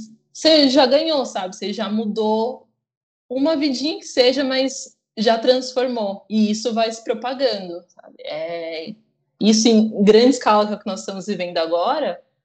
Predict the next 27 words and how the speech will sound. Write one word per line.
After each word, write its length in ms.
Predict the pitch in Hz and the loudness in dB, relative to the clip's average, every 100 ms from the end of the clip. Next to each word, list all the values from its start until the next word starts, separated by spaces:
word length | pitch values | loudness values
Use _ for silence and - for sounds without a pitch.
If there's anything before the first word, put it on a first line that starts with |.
| - | -12
a 120 | 175 | -8
geração, 680 | 180 202 208 202 - 214 180 | -4 -2 -2 -6 -4 -4 -2
as 160 | 180 | -6
próximas, 420 | - 214 240 - - | -2 0 0 -2 -12
futuras 340 | - 247 254 | -2 2 2
gerações, 520 | 202 202 - 180 180 | 0 -4 -6 -8 -6
elas 320 | 175 170 196 | -8 -8 -12
estão 220 | - 220 220 | -8 -4 -2
nascendo 400 | 214 220 180 160 | -2 -6 -4 -4
agora, 420 | 160 170 277 302 | -2 -2 -2 -2
as 120 | 262 | -4
crianças 400 | - 285 330 285 | -4 -4 -4 -4
negras 420 | 220 240 311 254 | 0 0 2 2
já 140 | 285 - | 0 -4
têm 500 | - 480 640 587 302 | -2 0 2 0 -2
um, 200 | 220 - _ 254 | -6 -12 _ 0
um 200 | 254 254 | 4 6
outro 760 | 269 523 554 - 480 427 392 | 6 4 -2 -6 -4 -4 -6
sentido, 720 | - 285 294 - 240 269 240 | -10 -10 -10 -12 -10 -8 -6
uma 220 | 240 233 226 | -8 -8 -4
outra 340 | 254 - 370 | -4 -6 -10
estética 680 | 415 - - 226 330 - 285 | -12 -10 -4 -2 -2 -6 -6
do 160 | 226 | -6
que 140 | - 277 | -4 -4
é 100 | 320 | -4
ser 200 | - 294 | -4 -6
negro. 500 | 226 170 165 165 | -4 -4 -4 -8